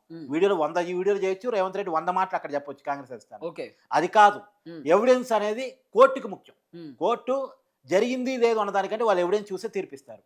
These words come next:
Speaker 1: మ్మ్.
Speaker 2: కదా. ఆ ఎవిడెన్స్ నిలబెట్టుకోకపోతే పార్టీ పరువు పోయింది, ప్రభుత్వం పరువు పోయింది.
Speaker 1: మ్మ్.
Speaker 2: అందుకని కేసీఆర్, కేటీఆర్ అరెస్ట్ సాధ్యం కావట్లే రేవంత్ రెడ్డి అనుకున్నప్పటికీ.
Speaker 1: ఓకే.
Speaker 2: ఇప్పుడు ఈ ఫోన్ ట్యాపింగ్ విషయంలో కూడా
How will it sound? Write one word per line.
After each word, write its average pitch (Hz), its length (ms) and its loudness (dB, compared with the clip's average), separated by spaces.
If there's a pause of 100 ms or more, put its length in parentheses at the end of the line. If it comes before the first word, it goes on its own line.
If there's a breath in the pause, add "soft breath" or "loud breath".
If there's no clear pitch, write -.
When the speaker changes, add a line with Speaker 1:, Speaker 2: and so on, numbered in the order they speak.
Speaker 1:
మ్మ్. 165 180 -16
Speaker 2:
కదా. 190 180 0
ఆ 175 60 8
ఎవిడెన్స్ 202 480 2
నిలబెట్టుకోకపోతే 170 760 -4
పార్టీ 156 400 -4
పరువు 165 240 -4
పోయింది, 113 280 -10
ప్రభుత్వం 160 440 -6
పరువు 156 240 -4
పోయింది. 117 360 -12 (220)
Speaker 1:
మ్మ్. 185 100 -8
Speaker 2:
అందుకని 254 420 0
కేసీఆర్, 233 480 -2
కేటీఆర్ 208 480 -4
అరెస్ట్ - 320 -4
సాధ్యం 175 400 -6
కావట్లే 170 420 0
రేవంత్ 151 300 -6
రెడ్డి 147 140 -4
అనుకున్నప్పటికీ. 139 600 -8 (100)
Speaker 1:
ఓకే. 175 220 -10
Speaker 2:
ఇప్పుడు 160 220 -4
ఈ 170 40 -2
ఫోన్ 170 260 -4
ట్యాపింగ్ 170 340 -2
విషయంలో 135 320 -10
కూడా 120 260 -8